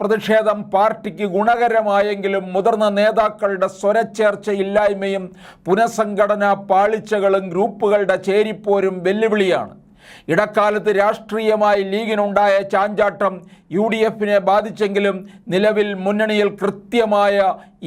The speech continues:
ഏകോപനം തന്നെ ദൃശ്യമാണ്. അപ്പോൾ എന്തായാലും മൂന്ന് മുന്നണികളും ഒരുങ്ങിക്കഴിഞ്ഞു. ഒരു പടി മുമ്പിലാണ് ബി ജെ പിയുടെ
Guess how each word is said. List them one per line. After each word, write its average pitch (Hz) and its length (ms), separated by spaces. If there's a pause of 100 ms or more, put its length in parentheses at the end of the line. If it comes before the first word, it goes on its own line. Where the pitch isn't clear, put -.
(140)
ഏകോപനം 208 580 (100)
തന്നെ 185 260 (460)
ദൃശ്യമാണ്. 180 600 (460)
അപ്പോൾ 190 200 (100)
എന്തായാലും 202 600 (400)
മൂന്ന് 214 360 (360)
മുന്നണികളും 214 680 (300)
ഒരുങ്ങിക്കഴിഞ്ഞു. 214 720 (520)
ഒരു 226 220
പടി 208 280 (440)
മുമ്പിലാണ് 196 720 (560)
ബി 196 120 (100)
ജെ 214 100 (120)
പിയുടെ 196 280